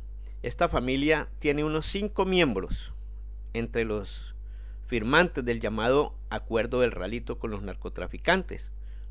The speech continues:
donde figuran, entre otros, el honorable, entre comillas, senador Miguel Guerra de la Espriella, primo hermano de la ministra, Joaquín Franco Bustos de la Espriella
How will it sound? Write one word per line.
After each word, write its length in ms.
donde 300
figuran, 500
entre 260
otros, 540
el 320
honorable, 760
entre 260
comillas, 540
senador 560
Miguel 420
Guerra 320
de 140
la 80
Espriella, 480
primo 320
hermano 400
de 80
la 100
ministra, 480
Joaquín 500
Franco 460
Bustos 480
de 120
la 80
Espriella 500